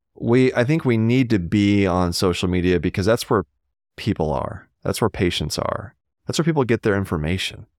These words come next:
And so we need as many trusted, educated voices as possible on social media. So, uh, you know, it's easy to say, "I don't wanna mess with all that. Like, it's, it's, it's terrible. It's bad." And yeah, there are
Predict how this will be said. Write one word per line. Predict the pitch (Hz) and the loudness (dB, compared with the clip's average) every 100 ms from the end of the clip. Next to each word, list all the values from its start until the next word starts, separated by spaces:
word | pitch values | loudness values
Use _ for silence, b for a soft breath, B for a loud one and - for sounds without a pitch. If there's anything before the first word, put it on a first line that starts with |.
| - | -6
And | 110 | -4
so | 98 117 98 92 92 90 _ - | 0 2 4 4 4 0 _ -10
we | 113 104 | -2 0
need | 117 135 123 | 2 4 4
as | 104 | 4
many | 107 123 | 2 0
trusted, | 123 - 110 - 113 104 107 _ _ _ _ - | 0 0 -2 0 0 0 -2 _ _ _ _ -6
educated | 92 - - 98 95 | -4 -4 -2 0 0
voices | 80 87 98 135 139 139 - - _ _ _ - | 0 0 0 -2 -2 -4 -8 -14 _ _ _ -4
as | 104 98 | -2 -2
possible | - - 92 - 76 69 95 - _ _ _ _ - | -6 -2 0 0 -4 -6 -8 -12 _ _ _ _ -4
on | 92 | -2
social | 82 80 - - | 0 -2 -2 -6
media. | - - - - | -6 -6 -8 -10
So, | - 104 90 90 87 90 - | -4 2 4 4 0 -2 -10
uh, | 90 78 80 | -6 -4 -4
you | 104 | -2
know, | 90 90 | 0 0
it's | 90 98 131 | 0 -2 0
easy | 127 127 | 0 2
to | 104 | 2
say, | 95 110 95 92 _ - | 0 2 0 0 _ -16
"I | - 92 | -10 -6
don't | 90 | -4
wanna | 76 | -4
mess | 80 82 - | -2 -4 -4
with | 80 | -4
all | 80 78 | -2 0
that. | 80 82 82 80 | 0 0 0 -2
Like, | 85 87 | -4 -4
it's, | 82 - - | -6 -8 -4
it's, | 95 82 - - | -4 -4 -8 -10
it's | 90 - _ - | -10 -10 _ -16
terrible. | - 82 90 87 87 | -6 -2 0 0 -2
It's | - | -2
bad." | 82 82 87 | -2 0 0
And | 110 | 0
yeah, | 143 | 0
there | 127 156 | 2 2
are | 131 | 2